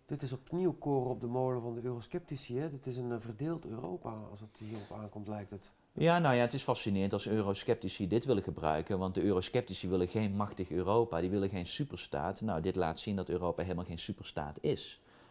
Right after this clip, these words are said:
Speaker 2: En dat het een samenwerking is van landen die dus op tijden, als ze niet willen, heel erg, eh, zand in de motoren kunnen strooien. Dus ik zou zeggen, dit is wat eurosceptici juist willen. Een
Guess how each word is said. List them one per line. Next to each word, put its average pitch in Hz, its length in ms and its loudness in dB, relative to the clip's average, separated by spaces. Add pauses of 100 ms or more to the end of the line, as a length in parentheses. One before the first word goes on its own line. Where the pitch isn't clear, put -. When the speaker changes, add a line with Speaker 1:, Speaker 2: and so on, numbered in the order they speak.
(220)
Speaker 2:
En 95 180 0
dat 107 140 6
het 101 140 0
een 92 140 4
samenwerking 101 720 0
is 80 100 -6
van 82 160 -2
landen 98 500 4
die 107 140 2
dus 98 180 0
op 92 200 0
tijden, 107 380 4
als 92 200 -2
ze - 100 -6
niet 92 160 -2
willen, 104 340 4
heel 113 260 2
erg, 78 460 -4
eh, 85 120 -4 (160)
zand 117 380 -2
in 110 60 -2
de 107 60 0
motoren 90 540 0
kunnen 87 280 -6
strooien. 80 680 -2 (360)
Dus 87 160 -4
ik 98 120 0
zou 85 200 2
zeggen, 85 340 0
dit 107 200 2
is 95 200 0
wat - 300 -4
eurosceptici 87 800 -2
juist 87 280 2
willen. 98 440 2
Een 90 300 -2